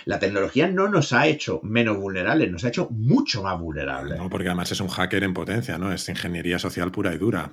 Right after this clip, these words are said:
Speaker 2: Puede
Speaker 1: Absoluta.
Speaker 2: sacarle a cualquiera lo que quieras si tienes esa capacidad.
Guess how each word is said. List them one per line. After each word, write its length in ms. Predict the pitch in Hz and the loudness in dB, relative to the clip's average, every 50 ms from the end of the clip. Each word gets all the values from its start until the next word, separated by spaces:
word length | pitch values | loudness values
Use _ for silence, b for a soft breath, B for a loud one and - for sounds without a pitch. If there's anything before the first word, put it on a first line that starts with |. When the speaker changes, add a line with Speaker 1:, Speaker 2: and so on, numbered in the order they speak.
| - | -10
Speaker 2:
Puede 300 | - 87 85 85 87 87 82 | -8 -6 -4 -2 0 4 4
Speaker 1:
Absoluta. 560 | 90 90 87 - - - - 85 85 - 92 | 6 4 4 2 -2 -2 0 0 2 2 2
Speaker 2:
sacarle 260 | 95 90 92 92 92 | 2 4 4 4 2
a 80 | 92 92 | 2 2
cualquiera 560 | 92 87 92 90 - - 90 92 92 95 95 | 2 0 0 0 0 2 2 2 4 4 2
lo 120 | 104 95 | 2 2
que 120 | - 90 85 | 0 -2 -2
quieras 360 | - 95 90 98 104 107 - | 0 0 0 2 2 0 -2
si 180 | - - 90 85 | -4 -6 -6 -6
tienes 260 | 98 85 85 90 - | -4 -4 -6 -6 -6
esa 160 | - - 82 | -8 -10 -10
capacidad. 640 | 80 85 80 - - - - - 78 80 95 101 | -6 -8 -6 -6 -8 -12 -10 -8 -4 -2 -2 -2